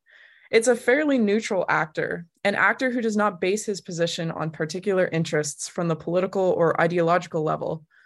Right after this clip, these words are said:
but based on science and knowledge. Furthermore, professors are no longer only dedicated to imparting knowledge in a classroom,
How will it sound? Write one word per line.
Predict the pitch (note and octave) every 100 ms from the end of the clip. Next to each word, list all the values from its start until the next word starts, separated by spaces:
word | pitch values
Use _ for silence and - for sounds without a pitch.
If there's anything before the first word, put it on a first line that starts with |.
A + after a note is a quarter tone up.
| _ _ -
but | G#3
based | G#3+ C4+ -
on | B3
science | A3 G3+ F#3+ F#3 F#3
and | E3+
knowledge. | E3 D3+ C#3 - - - _ _ _ _ _ _
Furthermore, | A3+ B3+ B3 A3 F3+ F3+ F3
professors | F3 F#3 A3+ D#4 C#4+
are | A3+
no | G#3 G3+
longer | G3+ G3 F#3+ E3+
only | F3+ F#3+
dedicated | F3 F3 E3+ - F3 E3+ E3
to | -
imparting | F3 E3 F#3 E3+
knowledge | E3 E3 E3+ E3
in | D#3
a |
classroom, | - F#3+ F#3 - F3 D#3+ D#3 D#3